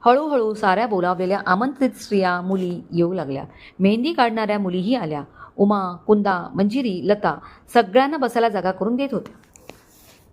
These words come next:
नवऱ्या मुली शेजारी शेजारी बसल्या. उमा, लताने त्यांचे औक्षण केले,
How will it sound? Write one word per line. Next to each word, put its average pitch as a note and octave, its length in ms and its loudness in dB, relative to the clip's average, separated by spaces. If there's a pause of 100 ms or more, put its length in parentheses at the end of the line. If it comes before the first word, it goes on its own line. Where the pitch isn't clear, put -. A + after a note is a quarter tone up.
(2500)
नवऱ्या A3+ 260 2
मुली A3+ 280 -4
शेजारी E3 360 0
शेजारी D3+ 340 -2
बसल्या. - 300 -10 (520)
उमा, G#3+ 260 6
लताने G3 360 0
त्यांचे F#3 300 0
औक्षण F#3 420 0
केले, D3 260 -4